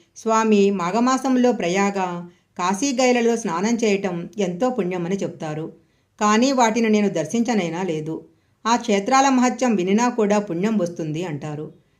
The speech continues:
కనుక దయతో వాటిని వివరించి చెప్పండి" అని కోరాడు. శ్రీ నృసింహ సరస్వతి సంతోషించి, "కృష్ణా పంచానది సంగమం సాక్షాత్తు ప్రయాగయే, త్రిస్థలి అని ప్రసిద్ధికెక్కిన ప్రయాగ, కాశీగయ ఎంతో మహత్తరమైనవి.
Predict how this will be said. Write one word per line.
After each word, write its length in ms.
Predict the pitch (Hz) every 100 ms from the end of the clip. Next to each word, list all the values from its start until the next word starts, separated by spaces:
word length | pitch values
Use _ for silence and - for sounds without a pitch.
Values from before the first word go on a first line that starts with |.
| _
కనుక 240 | 208 240 285
దయతో 460 | 220 214 220 277
వాటిని 320 | 262 233 226 208
వివరించి 420 | 180 202 240 233
చెప్పండి" 520 | 214 - 185 170 185 214
అని 120 | 170
కోరాడు. 480 | 151 156 156 147 156 - _ _ _ _
శ్రీ 140 | 262 269
నృసింహ 340 | 226 220 294
సరస్వతి 520 | 302 285 269 269 269
సంతోషించి, 1000 | 240 190 220 247 247 220 233 202 190 196 - _ _ _
"కృష్ణా 380 | 220 220 302 294
పంచానది 800 | 262 247 233 262 262 247 262 254
సంగమం 440 | 220 190 226 247
సాక్షాత్తు 580 | 240 175 170 247 233 240
ప్రయాగయే, 680 | 214 170 160 185 190 170 160 - _ _ -
త్రిస్థలి 500 | 208 214 285 285 285
అని 120 | 247
ప్రసిద్ధికెక్కిన 680 | 220 202 220 208 233 208 220
ప్రయాగ, 640 | 214 165 208 226 202 190 190
కాశీగయ 800 | 160 180 240 214 190 185 170 170 170 _ _ -
ఎంతో 360 | 180 196 196 269
మహత్తరమైనవి. 920 | 214 180 - 214 196 160 151 160